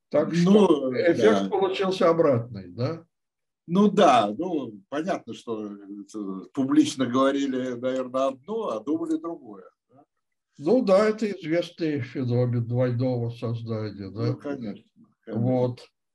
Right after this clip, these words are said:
Speaker 1: Так что
Speaker 2: Это
Speaker 1: выставка
Speaker 2: любопытно.
Speaker 1: имела огромный успех, пока наконец до
Speaker 2: То есть они не
Speaker 1: нацистов
Speaker 2: боялись,
Speaker 1: не дошло.
Speaker 2: они, они настолько были уверены в,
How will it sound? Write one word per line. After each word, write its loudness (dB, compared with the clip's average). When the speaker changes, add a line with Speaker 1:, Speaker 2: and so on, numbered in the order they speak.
Speaker 1:
Так 0
что 0
Speaker 2:
Это 0
Speaker 1:
выставка 4
Speaker 2:
любопытно. 8
Speaker 1:
имела 8
огромный 4
успех, 0
пока -2
наконец 0
до -2
Speaker 2:
То 4
есть 4
они 2
не 2
Speaker 1:
нацистов -2
Speaker 2:
боялись, 0
Speaker 1:
не -2
дошло. -2
Speaker 2:
они, -2
они -6
настолько -4
были -2
уверены -2
в, -6